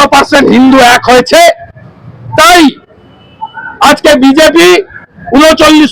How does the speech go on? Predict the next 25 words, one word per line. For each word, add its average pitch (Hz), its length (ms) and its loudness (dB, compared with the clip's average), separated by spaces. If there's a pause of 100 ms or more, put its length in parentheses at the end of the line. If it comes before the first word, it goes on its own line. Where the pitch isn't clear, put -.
পার্সেন্ট 285 400 0
ভোট, 285 260 2 (720)
দু 269 100 2
কোটি 302 300 0
তেত্রিশ 262 460 -2
লক্ষ 254 200 0 (100)
ভোট 226 260 0
পেয়েছে। 190 280 -6 (680)
নন্দীগ্রামে 330 680 2 (1160)
পঁয়ষট্টি 339 560 0
পার্সেন্ট 339 400 0
হিন্দু 311 240 2
আমাকে 302 360 0
ভোট 262 220 0
দিয়েছে, 240 340 -2 (680)
আর 262 180 0
একশো - 380 0
পার্সেন্ট 311 400 2
মুসলিম 285 300 0
আপনাকে 254 400 0
ভোট 262 180 -2
দিয়েছে। 202 320 -6 (600)
আমি 302 260 2
আপনাকে 294 320 -2
হারিয়েছি 285 540 0